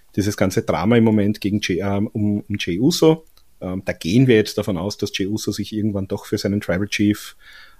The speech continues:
ähm, entscheiden wird. Aber, also wenn man das möchte, kann man da sicher einige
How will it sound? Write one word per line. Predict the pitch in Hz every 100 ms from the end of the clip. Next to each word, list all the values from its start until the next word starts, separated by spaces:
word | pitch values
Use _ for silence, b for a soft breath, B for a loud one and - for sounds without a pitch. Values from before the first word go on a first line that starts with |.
| _
ähm, | 98 95 98 98 98 - _ _ - b b
entscheiden | 101 101 - 95 139
wird. | 131 139 - _ b b b _ _ _ -
Aber, | 101 117 143 147 151 147 147 147 - _ _ _ -
also | 113
wenn | 120
man | 123 123
das | 117
möchte, | 104 131 -
kann | - 104
man | 113
da | 110
sicher | - 120 123
einige | - 95 104 98 101